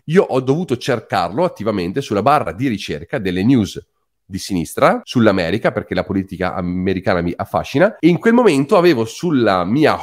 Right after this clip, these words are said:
homepage sia news di canali, di commentatori di destra e di sinistra, che vi giuro davano la stessa informazione in modi completamente diversi, ma non un'opinione diversa, con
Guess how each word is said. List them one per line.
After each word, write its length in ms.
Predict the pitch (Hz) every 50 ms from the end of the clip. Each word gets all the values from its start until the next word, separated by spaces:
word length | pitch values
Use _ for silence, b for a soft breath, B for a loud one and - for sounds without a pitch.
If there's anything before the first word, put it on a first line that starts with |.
| - 139
homepage 600 | 170 175 - - 127 107 104 117 139 143 - 220 B B B B B B B
sia 420 | - - - - - 214 202 135
news 400 | 120 139 175 196 165 131 101 90
di 100 | 95 104
canali, 520 | 92 127 127 143 170 160 143 117 101 95 87 110
di 100 | 110 107
commentatori 540 | - 127 123 123 - 147 - 139 110 95 101
di 120 | 135 196
destra 520 | 160 143 110 107 101 - - 143 143 - -
e 80 | 107
di 100 | 107 110
sinistra, 480 | - - 127 160 165 - - - 85 -
che 120 | _ - 85
vi 100 | 80 82
giuro 300 | 107 175 214 180 104 90
davano 260 | 120 131 123 113 104
la 120 | 104 104
stessa 440 | 101 - - - - 254 262 - -
informazione 640 | 156 127 147 143 151 156 151 - - 143 107 110 127
in 80 | 151 185
modi 320 | 202 202 185 160 185 175
completamente 680 | - - 294 285 262 285 277 262 262 247 277 277 247 254
diversi, 420 | 208 220 196 254 254 214 - -
ma 80 | 131 139
non 180 | 196 254 247 180
un'opinione 720 | 151 147 147 143 131 - - 139 127 131 143 151 147 131 123
diversa, 400 | 127 127 143 117 104 - 120 120
con 260 | - 165 143 123